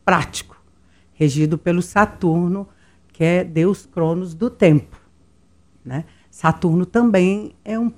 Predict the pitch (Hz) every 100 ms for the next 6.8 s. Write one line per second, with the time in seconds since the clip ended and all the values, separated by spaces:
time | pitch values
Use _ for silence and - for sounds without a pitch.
0 | _ - 190 220 - - - 170 202 226
1 | 233 - _ _ _ _ _ _ _ 190
2 | 190 208 240 220 220 156 180 190 233 233
3 | 233 - _ - 147 170 175 - 175 -
4 | 160 160 170 226 226 - 214 202 233 220
5 | 220 196 185 208 220 180 202 240 202 190
6 | 277 - 285 214 156 156 139 131